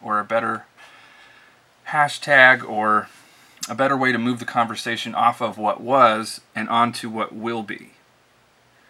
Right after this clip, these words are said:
without using the words that are gonna stick our brains back where they were. 'Cause we have to move the public perception,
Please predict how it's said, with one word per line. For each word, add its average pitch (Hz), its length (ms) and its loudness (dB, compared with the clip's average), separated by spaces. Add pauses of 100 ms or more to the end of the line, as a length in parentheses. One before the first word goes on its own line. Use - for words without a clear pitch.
(120)
without 123 400 4
using 131 520 -2
the 113 80 -4
words 113 440 2
that 107 140 -8
are 107 80 -6
gonna 104 220 -8
stick - 340 -6
our 104 140 0
brains 110 800 -4 (500)
back 107 400 0 (840)
where 110 160 -10
they 98 120 -12
were. 98 340 -12 (720)
'Cause 117 140 -8
we 131 100 -2
have 156 140 4
to 147 80 -6
move 135 260 -2
the 117 80 -6
public 113 320 -4
perception, 104 680 -2